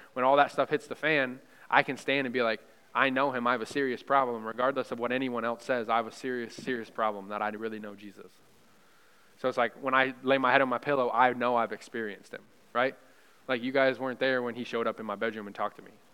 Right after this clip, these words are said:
Like, it's not, not in the physical. I'm not, I haven't seen that yet, but, like, I have serious, I have a serious problem.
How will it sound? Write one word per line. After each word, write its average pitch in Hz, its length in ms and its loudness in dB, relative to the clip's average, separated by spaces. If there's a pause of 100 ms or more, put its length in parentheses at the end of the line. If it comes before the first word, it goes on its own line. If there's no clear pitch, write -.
(360)
Like, 107 180 -2 (360)
it's - 180 -18
not, 110 260 -2 (540)
not 110 140 -6
in 101 60 -14
the 98 80 -18
physical. 98 420 -14
I'm 101 80 -16
not, 98 220 -12 (140)
I 101 80 -6
haven't 98 180 -10
seen 92 160 -16
that 95 180 -14
yet, 95 240 -16
but, 98 200 -10 (2000)
like, 110 200 2 (380)
I 113 100 6
have 123 160 6
serious, 127 460 -4
I 123 60 4
have 127 100 4
a 110 40 -6
serious 107 360 -8
problem. 98 320 -8